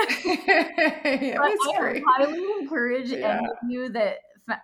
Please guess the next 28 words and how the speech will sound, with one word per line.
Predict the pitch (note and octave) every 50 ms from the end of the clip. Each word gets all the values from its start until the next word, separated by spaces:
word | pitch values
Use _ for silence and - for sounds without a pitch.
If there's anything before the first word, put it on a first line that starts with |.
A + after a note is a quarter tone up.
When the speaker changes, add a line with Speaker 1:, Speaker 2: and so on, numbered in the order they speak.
| -
Speaker 1:
you | A3 A#3+ A#3 A3
know, | G#3 F#3+ F#3 F#3+ A3 G#3+ G#3 -
heard | G3+ G3 A#3 G#3+ G#3+
a | A3
new | A3+ A3 G3+ G3 G3+
tidbit | G3 - G#3 E3+ F3 F#3 - A#3 B3 C4 C4 C4
to | - C#4+
look | A#3+ G#3 G#3+ A3+ -
further | - C4+ C#4 C4 G3+
into | F3+ G3 G3+ G3+ G3+ E3+ D3
it, | - - -
because | A3 G#3 - G#3+ A#3 A3 G#3 G3+ F#3+ F#3+ - _ _ _ _ _
there | G3 G#3 G#3+ A3 A3+
is | A#3+ B3+ A#3+ - - -
actually | F#3+ F#3+ F#3+ - A#3 A#3+
just | A#3 B3 B3+ - - - - - - -
so | - F#3+ E3+ E3+
much | F#3 G3+ G#3 G#3
information. | - F3+ G3+ G3 G3 G3+ G3 E3+ D#3+ D#3+ D#3+ - G#3 G3+ G3 G3+ G3+ G3 - -
I | F3+ F#3
think | F3+ - G3 F#3+ F#3+ F#3+ F#3+ E3+
that | E3+ F#3+ E3+ - -
the | F3+ F3+
zodiac | - - D#3 D#3 E3 E3+ F#3 F#3 F#3 F#3 F#3+ F#3+ F#3+
was | F#3+ F#3 F3
especially | E3+ - - - - - - - F#3 E3+
interesting, | F#3 G3 F#3+ G3+ F#3+ F#3+ F#3+ - G3+ G3 G3 F#3+ F#3
and | E3 D#3 D#3 D#3+ -